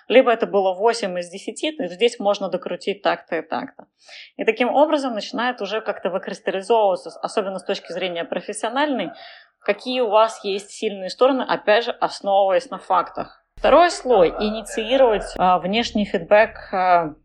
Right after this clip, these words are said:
от людей, которым вы доверяете, которых вы уважаете и которые знаете, что они относятся к вам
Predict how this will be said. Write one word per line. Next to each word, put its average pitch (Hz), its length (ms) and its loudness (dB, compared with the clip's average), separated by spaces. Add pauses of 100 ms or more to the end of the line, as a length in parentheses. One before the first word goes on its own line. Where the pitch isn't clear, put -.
от 202 160 0
людей, 208 280 2
которым 196 440 0
вы 175 100 -2
доверяете, 165 800 2 (400)
которых 196 360 -2
вы 208 200 4
уважаете 202 920 4 (100)
и - 80 -6
которые 190 360 0
знаете, 196 640 -4
что 185 200 -2
они 180 200 0
относятся 196 540 -4
к - 120 -20
вам 190 460 -2